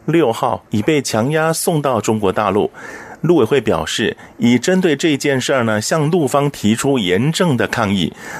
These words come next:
陆委会呼吁陆方要有效地打击跨境电信诈骗犯罪，有赖双方的彼此合作。我方希望尽快展开合作侦办，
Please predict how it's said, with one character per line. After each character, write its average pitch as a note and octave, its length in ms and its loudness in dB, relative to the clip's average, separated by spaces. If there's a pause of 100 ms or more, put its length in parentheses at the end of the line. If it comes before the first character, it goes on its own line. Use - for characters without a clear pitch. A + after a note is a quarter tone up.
陆 F3+ 120 4
委 C#3+ 100 4
会 B2 220 2
呼 D3 240 0
吁 C#3+ 140 0
陆 C#3 240 2
方 B2+ 260 0 (200)
要 D3+ 300 2
有 F2 360 0
效 E3+ 240 -2
地 C3 80 0
打 E2 260 0
击 - 160 -4
跨 E3+ 340 -2
境 C#3 240 -2
电 C#3+ 240 0
信 C#3+ 280 -2
诈 F#3 200 0
骗 D3 220 0
犯 B2 220 2
罪， G2 200 2 (300)
有 F2 160 2
赖 A#2+ 220 2
双 D3+ 340 0
方 C#3+ 220 -2
的 A#2+ 80 0
彼 G#2 180 0
此 - 160 0
合 D#2 220 0
作。 F#2+ 260 0 (380)
我 B2 100 2
方 G3 240 2
希 G#3 160 0
望 F#3 180 0
尽 E2+ 240 0
快 B2 200 0
展 D#2+ 260 0
开 G#2 180 0
合 G2+ 280 0
作 C3+ 200 0
侦 C#3 220 0
办， D3+ 220 -2